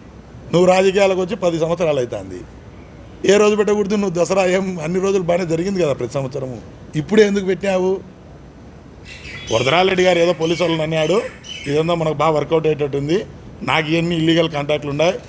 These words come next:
మెల్లిగా దూకోవచ్చు అని చెప్పి మళ్ళీ నీ పని నువ్వు చూసుకోకుండా మళ్ళీ ఇదొకటి మా ఆయనని ఏదో ఒక మాట అనాలి. ఇంకా వరదరారెడ్డి డైరెక్ట్ అనలేడు కదా పేరెత్తి, ఇంకా ఊరికే ఏదో ఒకటి విమర్శ చేయాలి కాబట్టి మధ్యలో మా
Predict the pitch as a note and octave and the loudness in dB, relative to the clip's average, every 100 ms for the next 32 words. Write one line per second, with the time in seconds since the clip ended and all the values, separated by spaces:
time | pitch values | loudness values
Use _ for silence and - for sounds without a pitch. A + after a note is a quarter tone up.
0 | - C#3 D#3 D#3+ C#3+ D3+ D3 D3+ D3 C#3 | -8 -2 0 0 0 -2 0 0 -2 -2
1 | C3+ D3+ G#3+ - - - - - - - | -2 -2 -4 -6 -18 -20 -20 -20 -20 -20
2 | - - C3+ G3+ G#3+ F#3 F#3+ A3 A3+ G3 | -20 -4 2 2 4 0 0 2 2 2
3 | - G3+ F#3+ G3 G#3+ F3+ F#3+ F3+ E3+ F3+ | 2 2 2 0 0 2 2 2 0 0
4 | D#3+ B2+ - - - - - - - E3+ | 0 -2 -10 -18 -20 -20 -20 -14 -2 0
5 | F3+ F#3+ F3+ F3+ F#3 E3+ E3 E3 D3 C3+ | 2 2 4 4 4 2 -2 0 0 0
6 | B2 D#3+ F3 F#3+ G#3 G3+ F#3+ F#3 F#3 F#3+ | 0 0 0 2 2 2 4 2 4 0
7 | F#3+ F#3+ E3+ D3 D#3 D3 - A#2+ - - | 2 2 2 0 -2 -2 -4 -12 -14 -20
8 | - - - - - - G3+ G#3 G#3+ G#3+ | -20 -20 -20 -20 -12 0 2 4 4 4
9 | G#3 G3+ - - - - G#3 G#3+ G3 F#3+ | 4 0 -6 -20 -4 0 4 4 2 0
10 | F#3 F3+ G3+ G3 F#3+ F#3+ F#3 F#3 G3 G#3 | 0 0 -2 0 0 2 2 0 -2 -2
11 | F3+ F#3+ F#3 - - E3+ | 2 4 4 2 -4 -4